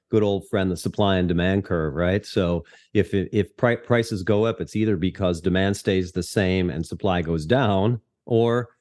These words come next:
demand goes up while supply stays the same. Or in this case, it looks like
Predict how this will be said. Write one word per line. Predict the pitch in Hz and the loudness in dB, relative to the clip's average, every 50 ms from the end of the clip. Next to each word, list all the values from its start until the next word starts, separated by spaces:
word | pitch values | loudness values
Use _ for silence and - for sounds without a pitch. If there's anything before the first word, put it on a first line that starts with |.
| _ _ _ | _ _ _
demand | - 107 98 101 104 104 101 98 | -2 0 2 2 2 2 2 0
goes | 90 92 90 85 - | 0 0 -2 -2 -4
up | 76 104 101 - - | -2 -2 -2 -2 0
while | 92 85 82 | -2 -2 -2
supply | - - 82 - - 131 139 143 | -2 -6 -4 -2 0 0 2 0
stays | 131 - 110 98 90 | 0 0 0 0 0
the | 85 82 | -2 -4
same. | - - 104 98 92 90 - | -2 -2 0 0 0 -2 -2
Or | 95 127 165 160 104 | -2 0 0 0 0
in | 90 87 | 2 2
this | 98 120 - - | 0 0 -2 0
case, | - 98 85 82 80 - - | 0 0 2 2 0 -2 -4
it | 85 60 | -4 -2
looks | 69 78 76 - - | -2 -4 -4 -4 -6
like | 78 73 76 95 120 - | -6 -4 -4 -4 -6 -8